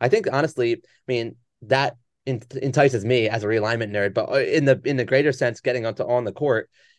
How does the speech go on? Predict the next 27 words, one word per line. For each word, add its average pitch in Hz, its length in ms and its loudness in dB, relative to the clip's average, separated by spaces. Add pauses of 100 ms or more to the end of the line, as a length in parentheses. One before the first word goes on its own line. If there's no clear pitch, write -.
(320)
it, 139 500 -2
it 127 40 -6
fascinates 160 380 0
me 135 200 -2
'cause - 160 -12
I, 131 120 -2
I 143 100 -4
wonder 147 280 0
about, 117 340 -2 (160)
that 139 260 -2
only 147 320 -4
increases 120 540 -4
the 104 160 -6
pressure 117 420 0
that 98 220 -2
Gonzaga 107 500 0
feels 104 400 -2
every, 107 420 -2
every 123 320 0
night, 107 380 -6 (140)
every 117 180 -2
game 113 220 -6
in - 20 -6
the 104 60 -4
West 104 200 -2
Coast 107 200 -2
Conference. 101 400 -4